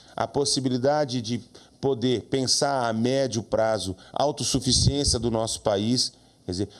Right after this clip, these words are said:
uma conquista que em dois mil e dezoito vai estar completa com a transferência total da tecnologia para o Instituto Butantan, né? Então, esse é o tipo de investimento que vale a pena,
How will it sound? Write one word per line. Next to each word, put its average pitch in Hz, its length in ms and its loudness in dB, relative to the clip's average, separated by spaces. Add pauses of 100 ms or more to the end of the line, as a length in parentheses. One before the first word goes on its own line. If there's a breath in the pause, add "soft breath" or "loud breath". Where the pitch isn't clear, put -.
(100)
uma 110 160 0
conquista 120 460 -2
que 107 100 -4
em 113 60 -2
dois 107 240 0
mil 120 180 -2
e 113 60 -4
dezoito 107 480 -4
vai 110 80 0
estar 113 160 -2
completa 117 500 -2
com - 80 -2
a 107 60 0
transferência 107 580 0
total 117 420 0
da 107 120 0
tecnologia 104 760 -4 (400 loud breath)
para 110 120 -2
o 127 40 4
Instituto 117 460 -2
Butantan, 104 640 -2 (340 loud breath)
né? 104 160 -2 (220 loud breath)
Então, 143 180 2
esse 170 200 2
é 160 40 2
o 143 40 -4
tipo 180 320 0
de 156 80 2
investimento 139 640 0
que 135 80 -4
vale 127 220 2
a 117 40 -2
pena, 95 360 -2